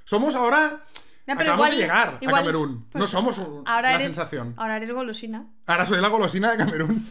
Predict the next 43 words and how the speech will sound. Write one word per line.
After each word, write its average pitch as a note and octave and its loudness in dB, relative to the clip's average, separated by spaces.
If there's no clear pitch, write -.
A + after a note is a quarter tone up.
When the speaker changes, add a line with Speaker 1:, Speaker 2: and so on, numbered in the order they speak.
Speaker 1:
<laughs> - -18
Ahora A3 -6
mismo. A#3 -4
Ahora G#3+ 0
mismo A#3+ 2
yo A3+ 6
soy B3+ 2
el, E3+ 0
el, - -
Speaker 2:
El D3+ 0
Speaker 1:
el B3+ -4
Speaker 2:
meme. B3+ -2
Speaker 1:
caramelito F#3 -2
Speaker 2:
¿Te C4 -2
acuerdas D#4+ 0
Speaker 1:
de F#4+ -2
Speaker 2:
del E4+ -2
meme D#4+ -2
Speaker 1:
Camerún. C#4 -2
Speaker 2:
que C4 -6
corría C4+ -6
aquí C4+ -8
del C4 -4
negro? A3 -6
Speaker 1:
O C#3+ -14
sea, D#3+ -8
escúchame D#3 -6
una F#3+ -4
cosa. A2 -10
¿Me B2+ -6
estás C#3+ -10
diciendo A3 -10
que D3+ -6
puede C3+ -6
ser A2+ -8
que C#3 -6
nosotros C3 -8
estamos C3+ -10
poniendo A#2+ -8
a A#2+ -10
los A#2 -6
del A2+ -6
ataúd A2+ -8